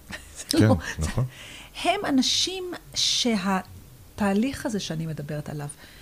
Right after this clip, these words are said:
Speaker 1: היצירה בראש, בדמיון, מצב העניינים האלטרנטיבי, היצירה המנטלית, ואחרי זה ה-, סליחה, ואחרי זה הירידה למטה, ואז השיוף של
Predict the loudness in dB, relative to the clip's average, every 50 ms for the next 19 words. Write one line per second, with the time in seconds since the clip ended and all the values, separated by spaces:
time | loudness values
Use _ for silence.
0 | -20 -20 -20 -14 -6 -4 -4 -4 -4 -4 -4 0 0 0 0 2 0 2 2 0
1 | 0 2 2 2 2 0 -4 -6 -8 -8 -8 -10 -12 -14 -10 -4 0 2 2 4
2 | 4 2 4 6 6 8 10 10 8 8 8 6 4 4 2 0 -2 -2 -2 0
3 | 2 2 4 4 6 6 4 4 2 2 2 2 2 2 2 0 0 2 2 0
4 | 0 0 -2 -2 -2 0 2 2 4 4 6 4 4 2 8 10 10 10 10 8
5 | 4 2 -2 -4 -6 -4 -2 0 0 2 2 2 2 0 -2 -4 -10 -10 -8 -8
6 | -6 -6 -8 -8 -8 -14 -16 -18 -18 -18 -16 -18 -18 -18 -18 -16 -8 -6 -4 -4
7 | -2 0 2 2 2 4 2 2 4 2 0 -2 -4 -10 -18 -6 -4 4 4 6
8 | 6 6 2 0 2 2 2 4 6 6 6 6 6 6 4 2 0 -2 -4 -4
9 | -4 -4 -4 -4 0 2 4 4 4 6 6 6 6 4 4 0 -4 0 2 2